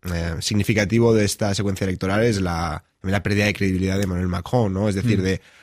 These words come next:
Speaker 1: ahora que Emmanuel Macron es el que tiene las llaves, pero es el que ha perdido también como toda la credibilidad para imponer las soluciones, ¿no? Es decir, de, no sé si habéis leído el, el perfil que hicieron de él en Político ayer, creo que fue,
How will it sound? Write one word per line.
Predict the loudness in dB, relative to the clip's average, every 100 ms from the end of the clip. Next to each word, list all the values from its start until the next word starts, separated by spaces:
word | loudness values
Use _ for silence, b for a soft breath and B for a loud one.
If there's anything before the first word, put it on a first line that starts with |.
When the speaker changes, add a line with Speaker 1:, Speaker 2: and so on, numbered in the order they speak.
| b b 0
Speaker 1:
ahora | 4 4 2
que | 2 2 2 -2 -2
Emmanuel | 0 2 4
Macron | 2 0 -2
es | 0
el | -2
que | -2 0 0 0
tiene | 2 4
las | 2 2
llaves, | 2 2 2
pero | 0 0
es | 0
el | -2 -4
que | -4
ha | -2
perdido | 0 2 2 2
también | 0 0 0 -2 -2
como | -2 -2
toda | 0 0
la | 2
credibilidad | 2 2 2 0 2
para | 0 0 0 -2
imponer | -2 0 0
las | 0
soluciones, | -2 -4 0 0 0 0
¿no? | -2 -2
Es | -2
decir, | -4 -4 -2
de, | -2 -4 -8 b b b b
no | 0
sé |
si | 2
habéis | 2
leído | 4 4 4 4
el, | 4 4 2 0 -2 -6 -2
el | 0
perfil | 0 0 0
que | 0
hicieron | 0 2
de | 2
él |
en | 0 2
Político | 2 2 2 2 2
ayer, | 2 4 4 4 _ _
creo | -2 -2
que |
fue, | 0 0 0